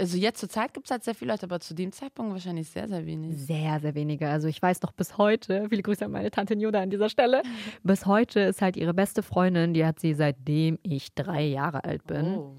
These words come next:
Speaker 2: Mhm. Und sie ist halt Brasilianerin.
Speaker 1: Oh, okay.
Speaker 2: Und das ist so witzig, dadurch, dass, dadurch, dass meine Mama hier halt keine spanisch sprechenden Freunde hatte, Spanisch und Portugiesisch sind sich, äh, sehr ähnlich, diese
Speaker 1: Ja.
Speaker 2: Sprachen. Und meine Mama hat einfach immer mit ihr Spanisch gesprochen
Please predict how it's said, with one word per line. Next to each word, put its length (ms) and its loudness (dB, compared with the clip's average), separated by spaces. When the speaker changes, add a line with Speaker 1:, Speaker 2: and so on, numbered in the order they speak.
Speaker 2:
Mhm. 580 2
Und 160 0
sie 140 0
ist 140 -2
halt 300 2
Brasilianerin. 760 0
Speaker 1:
Oh, 60 -10
okay. 480 -6
Speaker 2:
Und 140 2
das 160 2
ist 200 -4
so 280 6
witzig, 320 2
dadurch, 260 2
dass, 180 -2
dadurch, 280 2
dass 100 -2
meine 160 2
Mama 200 2
hier 220 2
halt 160 0
keine 340 0
spanisch 260 2
sprechenden 300 0
Freunde 340 2
hatte, 320 2
Spanisch 440 2
und 120 -2
Portugiesisch 680 0
sind 220 -2
sich, 220 -6
äh, 40 -8
sehr 320 2
ähnlich, 480 2
diese 200 0
Speaker 1:
Ja. 40 -6
Speaker 2:
Sprachen. 460 -2
Und 80 0
meine 240 6
Mama 400 4
hat 320 4
einfach 480 2
immer 240 4
mit 160 2
ihr 80 2
Spanisch 320 2
gesprochen 480 0